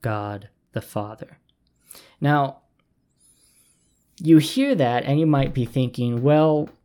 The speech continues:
how does that work? <laughs> Because the Father and the Son are both God. So how is it that the Son is representing us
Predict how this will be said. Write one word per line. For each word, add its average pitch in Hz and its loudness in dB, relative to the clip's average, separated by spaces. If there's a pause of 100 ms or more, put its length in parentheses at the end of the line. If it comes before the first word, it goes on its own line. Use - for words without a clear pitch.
(220)
how 240 4
does 240 4
that 170 2
work? 120 0
<laughs> - -20
Because 139 2 (640)
the 147 6
Father 202 2
and 170 4
the 151 4
Son 117 0
are 123 -2
both 113 -2 (800)
God. - -4 (720)
So 170 2
how 190 0
is 180 0
it 175 -4
that 120 -8
the 139 0
Son 151 2
is 120 -4
representing 113 -2
us 101 -10